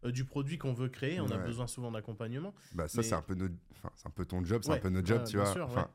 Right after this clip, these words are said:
Speaker 2: je pense que t'as accompagné des boîtes,
Speaker 1: Bah,
Speaker 2: parce qu'on,
Speaker 1: c'est
Speaker 2: on est aussi, on est aussi, euh, coach,
Speaker 1: Ouais,
Speaker 2: euh, tous
Speaker 1: ouais,
Speaker 2: les deux.
Speaker 1: ouais, ouais.
Speaker 2: Et ouais, moi, j'ai des boîtes, euh, je, je, je vais pas faire de,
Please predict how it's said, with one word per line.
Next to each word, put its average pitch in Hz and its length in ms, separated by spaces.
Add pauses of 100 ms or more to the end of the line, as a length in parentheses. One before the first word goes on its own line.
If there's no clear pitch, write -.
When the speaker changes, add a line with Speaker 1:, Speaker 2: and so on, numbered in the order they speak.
(140)
Speaker 2:
je - 80
pense 104 160
que - 80
t'as 82 140
accompagné 82 400
des 82 100
boîtes, 98 340
Speaker 1:
Bah, 135 80
Speaker 2:
parce - 140
qu'on, 87 160
Speaker 1:
c'est 101 40
Speaker 2:
on 98 100
est - 20
aussi, 95 260
on 87 140
est - 20
aussi, 87 300
euh, 73 200
coach, 127 260
Speaker 1:
Ouais, 113 180
Speaker 2:
euh, 80 40
tous 117 120
Speaker 1:
ouais, 110 60
Speaker 2:
les 87 60
deux. 113 160 (200)
Speaker 1:
ouais, 117 80
ouais. 98 120 (140)
Speaker 2:
Et 82 260
ouais, 101 140
moi, 98 140
j'ai 80 100
des 71 120
boîtes, 98 340
euh, 78 80 (340)
je, 80 120 (200)
je, 80 120 (160)
je - 180
vais 78 100
pas 73 160
faire 80 220
de, 73 280